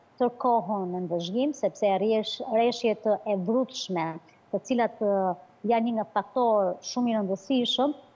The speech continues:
ndikon në, në, në territor. Dhe kjo jo vetëm, ë, brenda paqeve arkeologjike, por kudo në territorin e Shqipërisë.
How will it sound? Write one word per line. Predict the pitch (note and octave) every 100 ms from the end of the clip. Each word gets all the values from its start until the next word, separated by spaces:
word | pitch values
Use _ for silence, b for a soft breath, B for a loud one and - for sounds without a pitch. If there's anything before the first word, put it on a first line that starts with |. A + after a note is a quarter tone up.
| _ -
ndikon | G#3+ D#4+ B3 A3 B3+ A#3+
në, | A#3+
në, | G#3 G#3+ G#3
në | G#3 G#3
territor. | G#3 F#3 F3+ F3+ E3+ E3 - - _
Dhe | G3+ A3 A3+ A3 G#3 B3 - _ B3+
kjo | A#3+
jo | A#3+
vetëm, | B3+ B3 A3+ A3
ë, | G3+ F#3+ F3+
brenda | A3 G#3 F#3+
paqeve | G#3 G#3 G3+ F#3+
arkeologjike, | F#3 G3 F#3+ A3 A#3
por | F#3+
kudo | F#3+ F#3 G3
në | F#3+
territorin | F3+ E3 E3 E3 D#3+
e |
Shqipërisë. | - - E3 E3 -